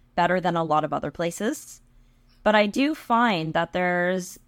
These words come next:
a lot of ignorance out there that the government and the media isn't working to correct. No one would love a ceasefire more than Israel.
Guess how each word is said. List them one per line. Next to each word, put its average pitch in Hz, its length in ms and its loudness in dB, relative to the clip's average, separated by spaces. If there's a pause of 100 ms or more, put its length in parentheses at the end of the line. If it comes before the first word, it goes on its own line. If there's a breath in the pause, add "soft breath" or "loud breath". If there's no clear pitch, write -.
(180)
a 208 60 2
lot 202 300 4
of 208 180 -2
ignorance 190 480 -2
out 151 240 -4
there 147 320 0
that 156 420 2
the 185 180 0
government 185 460 0
and 185 220 0
the 185 40 -2
media 160 640 -2
isn't 175 300 -4
working 160 640 -2
to - 140 -4
correct. - 720 -4 (340)
No 226 200 2
one 262 260 2
would 214 180 -2
love 196 240 4
a 170 40 -2
ceasefire 160 840 -4
more 180 260 0
than 165 140 -4
Israel. - 460 -8